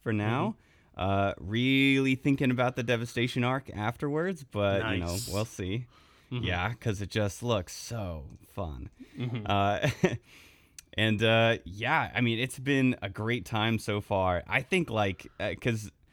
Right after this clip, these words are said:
Speaker 1: uh, back when we started, there weren't that many adventure paths out. There was Dawn of Flame, and I think that's where we were,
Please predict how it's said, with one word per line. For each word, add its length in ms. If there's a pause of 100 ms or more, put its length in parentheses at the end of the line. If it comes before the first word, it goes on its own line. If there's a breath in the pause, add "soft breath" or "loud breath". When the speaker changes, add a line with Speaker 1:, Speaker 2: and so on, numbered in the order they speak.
(440)
Speaker 1:
uh, 80
back 320
when 140
we 100
started, 600
there 100
weren't 380
that 180
many 240
adventure 360
paths 380
out. 360
There 100
was 220
Dawn 200
of 100
Flame, 540
and 100
I 60
think 220
that's 460
where 340
we 180
were, 280